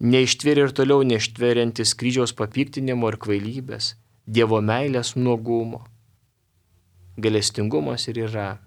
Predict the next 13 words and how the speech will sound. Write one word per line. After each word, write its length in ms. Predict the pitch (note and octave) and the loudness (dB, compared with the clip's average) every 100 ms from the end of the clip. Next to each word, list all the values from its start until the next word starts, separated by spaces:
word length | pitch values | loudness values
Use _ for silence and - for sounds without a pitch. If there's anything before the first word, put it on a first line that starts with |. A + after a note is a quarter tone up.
| _ | _
Dievo 400 | F#2 F#2 G2+ G2+ | -14 -4 -4 -2
meilės 480 | G2 G2+ G2+ G2 - | -4 -4 -6 -8 -10
nuogumas. 720 | G2+ F#2+ F#2+ F#2+ A2+ - - - _ _ _ _ _ - - - | -10 -10 -8 -10 -10 -10 -10 -12 _ _ _ _ _ -18 -18 0
Bet 240 | C#3 D3+ D3+ | 2 4 0
iš 140 | - | 0
ten 320 | - C3+ G2+ F2+ - - | -2 -2 -2 -4 -10 0
mums 280 | A#2+ G#2+ A#2 | 2 2 0
nuolat 300 | D3 D3+ D3 | 2 2 -2
atsiras 460 | A2+ - A2+ A#2 - | -4 -2 -2 -2 -4
tas 180 | A2 - | -6 -4
pats 300 | - G#2+ - | -4 -4 -2
Viešpaties 640 | G#2 G#2 - G2+ G2+ - | -4 -4 -6 -10 -8 -8
atsakymas: 840 | G#2+ - G2 F#2+ - G2 F2 - | -8 -8 -8 -10 -12 -14 -8 -10